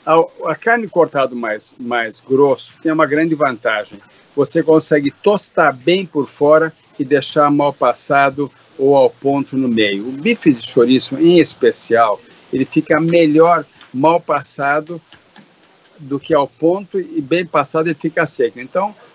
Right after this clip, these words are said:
bife ancho mal passado, mas bem tostado por fora, é, poucas pessoas resistem, pelo menos aqui na Bahia, viu?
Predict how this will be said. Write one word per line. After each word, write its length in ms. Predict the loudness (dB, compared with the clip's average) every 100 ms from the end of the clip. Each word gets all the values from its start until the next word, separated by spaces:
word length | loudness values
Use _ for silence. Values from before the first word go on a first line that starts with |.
| -10
bife 360 | -4 -4 0 0
ancho 280 | 0 -4
mal 240 | -2 0 0
passado, 400 | 0 -2 -2 0
mas 160 | 0
bem 280 | 0 0 0
tostado 560 | 0 -2 -2 0 0 -2
por 180 | -8 -12
fora, 420 | -2 2 2 -2 _ _ _ -20 _
é, 300 | -4 -2 -2 -4 _ _
poucas 340 | 2 2 2 -2
pessoas 460 | -2 0 0 0
resistem, 360 | -2 -4 -4 -2
pelo 160 | 0 0
menos 180 | 0
aqui 140 | -4 -2
na 120 | 0
Bahia, 400 | 2 0 -2 -6
viu? 180 | -6